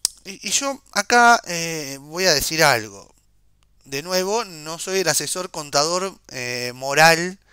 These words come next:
ético de la gente. No me importa, no me interesa cómo la gente cobra, gana o deja de ganar.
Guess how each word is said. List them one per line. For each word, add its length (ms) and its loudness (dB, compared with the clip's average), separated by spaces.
ético 480 -4
de 100 -6
la 100 0
gente. 560 -4
No 260 -10
me 100 -8
importa, 480 -6
no 220 -12
me 100 -10
interesa 400 -8
cómo 200 -14
la 80 -6
gente 300 -12
cobra, 460 -2
gana 500 0
o 140 -12
deja 260 -6
de 120 -4
ganar. 360 2